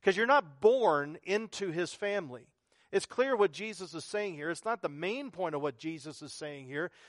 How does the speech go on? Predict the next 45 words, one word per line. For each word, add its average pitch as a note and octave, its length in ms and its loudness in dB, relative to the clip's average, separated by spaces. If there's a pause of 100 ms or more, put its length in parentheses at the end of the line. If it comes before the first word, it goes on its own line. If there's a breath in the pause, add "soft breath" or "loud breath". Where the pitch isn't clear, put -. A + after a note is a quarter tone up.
(120)
but F#3 100 4
what F#3 140 6
Jesus A3 440 -2
is - 40 -8
saying A#3 280 -2
here F#3 180 2
is D#3+ 160 0
that F3 180 4 (220 loud breath)
there A3 240 8
is F#3+ 140 6
going G3 300 2
to G3+ 80 2
be F#3+ 320 0
a D#3 100 -6
family A3 400 0
you're G#3+ 100 0
gonna G3+ 140 2
be G3 100 0
a F#3 60 2
part A3+ 320 6
of, F3+ 200 6 (200 loud breath)
but G3 160 6
then G#3 140 4
there F#3+ 140 2
has G#3+ 160 6
to - 80 -10
be G3+ 160 0
another G3+ 600 6
family F3 500 -2
that F3 160 2
is F3 140 0
going F#3 240 -2
to F3 60 -4
be F#3 200 -8
an F3+ 120 -4
eternal G#3 540 2
family, C3 460 -6 (220 loud breath)
a F3+ 100 4
spiritual G#3 640 2
family C#3+ 380 -6
based F3+ 320 -2
upon F3 260 0
a E3+ 80 -2
spiritual F#3+ 880 0 (260 soft breath)
reality E3+ 800 4